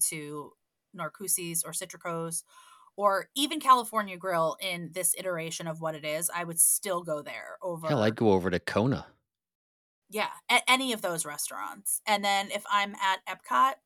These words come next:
Speaker 1: s-, same thing. I'll leave and go over to Swan or Dolphin.
Speaker 2: Swan, Dolphin, Trattoria, Flying Fish, Yachtsman.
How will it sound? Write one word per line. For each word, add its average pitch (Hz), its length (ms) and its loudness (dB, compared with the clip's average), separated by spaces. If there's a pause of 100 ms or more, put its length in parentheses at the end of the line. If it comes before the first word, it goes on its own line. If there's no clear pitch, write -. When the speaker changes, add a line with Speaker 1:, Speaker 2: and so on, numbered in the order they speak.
(120)
Speaker 1:
s-, - 220 -6
same 233 300 -2
thing. 214 300 -4
I'll 185 380 0
leave 196 340 -8
and 185 140 -8
go 180 280 -2
over 175 340 -6
to 160 520 -10 (440)
Swan 185 420 -2
or 175 80 -6
Dolphin. 170 600 -2 (500)
Speaker 2:
Swan, 95 680 4
Dolphin, 98 480 4
Trattoria, 87 720 -2
Flying 90 580 -2
Fish, - 500 -2
Yachtsman. 80 800 0